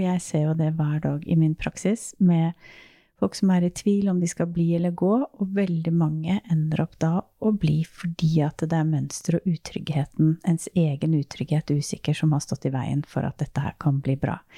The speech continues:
Så det kan gå begge veier. Vær åpen for det. Ikke tenk at noe er rett eller galt i utgangspunktet. Kjenn etter hva som er riktig for deg og barna, og ta det beste valget. Og ta med deg kroppen på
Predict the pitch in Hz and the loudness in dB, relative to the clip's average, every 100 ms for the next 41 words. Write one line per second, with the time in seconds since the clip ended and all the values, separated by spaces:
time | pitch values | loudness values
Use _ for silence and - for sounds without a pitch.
0 | - - - 220 226 - 233 226 233 220 | -20 -20 -4 -2 0 0 0 0 -2 -2
1 | 190 190 175 240 302 208 - - 220 170 | 0 0 0 0 0 0 0 -2 -2 -2
2 | - - 170 170 - 175 - - 208 - | -4 -2 0 0 -2 -2 -4 -6 -4 -2
3 | 170 190 185 185 160 165 160 - - 165 | -2 -2 0 2 2 2 -2 -8 -4 0
4 | 160 160 170 - 147 202 - 180 156 151 | 2 0 -2 -2 0 0 0 -2 0 -4
5 | 156 - 156 - 254 - - - - - | -4 -2 -2 0 -2 -2 -14 -20 -16 -2
6 | 208 196 185 - 185 208 165 143 151 - | 2 2 0 -2 -4 -2 -4 -4 -4 0
7 | 170 170 - - - 151 - 156 139 135 | 0 0 -4 -8 -4 -2 -2 -4 -2 -2
8 | 156 - 170 156 139 135 151 165 - - | -2 -4 -2 0 2 2 0 -2 -6 -20
9 | - - 175 - - 139 160 156 - - | -20 -4 -4 -2 -2 -2 -2 -4 -6 -8
10 | - 113 139 - - 139 131 135 143 143 | -6 -4 -6 -8 -6 -4 -2 -2 -4 -4
11 | - - - _ _ _ _ _ _ - | -10 -20 -20 _ _ _ _ _ _ -2
12 | - 202 147 147 - - - - - - | 0 0 0 -2 -4 -8 -10 -10 -12 -20
13 | - - _ - | -20 -20 _ -6